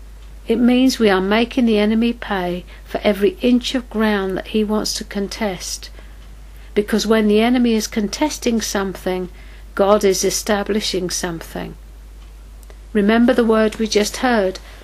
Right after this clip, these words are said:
Some victories will be easy, but sometimes God will allow a contesting. He will hold up victory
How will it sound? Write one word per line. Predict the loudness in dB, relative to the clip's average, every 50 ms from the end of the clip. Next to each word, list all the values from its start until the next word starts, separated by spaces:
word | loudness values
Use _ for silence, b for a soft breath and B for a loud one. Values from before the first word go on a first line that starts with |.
| B B B B B B
Some | -6 0 2 4 4 4 4
victories | 2 2 0 -2 0 2 2 2 4
will | 4 2 4
be | 4 2 2 4
easy, | 4 4 4 4 4 2 0
but | 0 -2 -4
sometimes | -4 -2 0 2 4 4 4 4 2 0 0 0 0 -2 -2 -4
God | -4 0 2 2 2 2 2
will | 0 2
allow | 2 0 0 -2 -4 -4
a | -6
contesting. | -6 -4 -6 -4 -4 -6 -8 -8 -8 -8 -6 -6 -6 -6 -6 -10 -16 -20 -20 -20 -20 -20 -20 -20 -20 -20 -20 -20 -20 -20 -20 B B B B B B
He | 2 4
will | 4 4
hold | 4 4 2 4 4 4 2
up | 2 2 0 -4 -2
victory | -2 -2 -2 -2 -8 -8 -6 -6 -6 -6 -8 -10